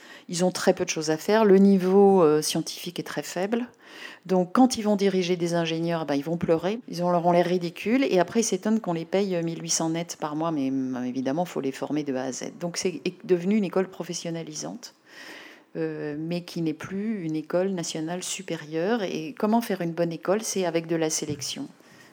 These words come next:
Et la sélection, en général, c'est sur les sciences. C'est désolant, mais, euh, voilà, sauf si on fait Hippocagne, Cagne, mais, euh, et voilà, et, et c'est, ça fait pas mal, ça fait... En plus, notre système est très démocratique parce que nous, le concours, on pouvait le représenter autant de fois qu'on voulait.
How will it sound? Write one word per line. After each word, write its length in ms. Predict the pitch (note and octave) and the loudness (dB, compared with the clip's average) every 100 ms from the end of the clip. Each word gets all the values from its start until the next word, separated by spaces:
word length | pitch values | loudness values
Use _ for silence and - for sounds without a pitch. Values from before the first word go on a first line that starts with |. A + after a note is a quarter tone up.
| - | -6
Et 60 | |
la 100 | D#3+ | -4
sélection, 540 | D#3 E3 D3 C#3 E3 F#3+ | -2 -2 -4 -6 -4 -2
en 140 | F#3+ | 0
général, 400 | D#3+ D3+ D3 D3+ | 0 0 0 0
c'est 120 | - D#3+ | -2 -4
sur 220 | - D#3 | -4 -6
les 100 | D3 | -4
sciences. 600 | - - C3 C3+ - - - - _ | -4 -2 -2 -2 -6 -8 -18 -20 _
C'est 180 | - D#3+ | -12 -6
désolant, 500 | D#3 F3+ E3+ D3+ F#3 | -2 2 2 0 2
mais, 260 | C4 D#3 C#3+ | 2 2 -2
euh, 240 | C#3+ C#3 C#3+ - - - - | -4 -6 -8 -14 -20 -20 -10
voilà, 220 | D#3 - | -8 -6
sauf 240 | - F3 - | -8 -10 -8
si 120 | - | -8
on 60 | |
fait 160 | C#3 D#3+ | -8 -8
Hippocagne, 560 | C#3+ C#3+ C#3+ E3 E3+ D3+ | -6 -6 -6 -8 -8 -10
Cagne, 240 | D3 C#3 | -10 -8
mais, 300 | C#3+ C#3+ C#3 C#3 - - - _ - | -6 -4 -4 -8 -20 -20 -20 _ -16
euh, 100 | G1+ | -10
et 80 | - | -2
voilà, 280 | E3+ A#3 - | 0 2 0
et, 260 | E3+ E3 - | -4 -8 -8
et 40 | |
c'est, 240 | D#3 D#3+ - | -6 -6 -4
ça 180 | - D#3 | -6 -4
fait 140 | E3 | -4
pas 140 | F#3+ | -2
mal, 280 | G#3 A#3 G#3+ | 0 0 -2
ça 100 | F3+ | -6
fait... 120 | D#3+ - - - | -8 -12 -18 -2
En 140 | G#3+ | 0
plus, 460 | G3+ A#3+ A#3+ A3+ - - | 2 2 4 4 0 -2
notre 240 | F3 F#3 F#3 | -2 -2 -4
système 400 | G3 - G3+ F3 | -8 -2 -2 -2
est 100 | D#3 | -4
très 140 | D#3+ | -6
démocratique 680 | D#3+ E3 E3+ G#3+ G#3+ C4+ - | -4 -4 -4 -8 -6 -6 -4
parce 180 | F#3+ - | -6 -4
que 100 | F#3+ | 0
nous, 240 | G#3 B3 | 4 4
le 80 | G#3+ | 4
concours, 300 | G3 F#3+ A#3+ | 0 2 2
on 80 | G3+ | 2
pouvait 300 | F#3 F#3+ G3+ | -2 2 4
le 60 | |
représenter 520 | G3 G3 F#3 G3 G3 | 4 2 0 -2 0
autant 220 | A3+ A3+ A3 | -2 0 0
de 40 | |
fois 160 | - A3+ | 0 -2
qu'on 140 | A3 | -2
voulait. 360 | G3 G3 F#3+ | -2 -2 -2